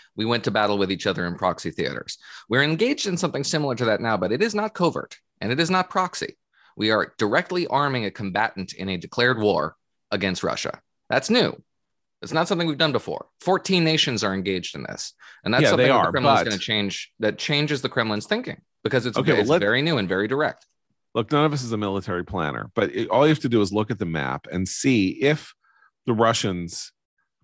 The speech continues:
Speaker 2: uh, you know, the Russians are not only encircling Kyiv, um, they are working their way around to do what they can do to close off and choke off supply routes for that material.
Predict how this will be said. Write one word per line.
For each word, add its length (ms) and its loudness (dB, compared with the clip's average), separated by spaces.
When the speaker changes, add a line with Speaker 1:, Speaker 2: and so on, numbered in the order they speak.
Speaker 2:
uh, 320 2
you 80 -2
know, 60 2
the 120 0
Russians 440 0
are 60 0
not 200 2
only 220 0
encircling 560 -4
Kyiv, 440 -4
um, 380 0
they 240 2
are 360 2
working 800 0
their 200 0
way 580 2
around 840 -2
to 120 -8
do 180 2
what 140 2
they 160 2
can 300 -6
do 640 2
to 120 -6
close 600 2
off 360 0
and 160 -4
choke 400 0
off 420 0
supply 480 0
routes 500 0
for 280 0
that 260 2
material. 800 0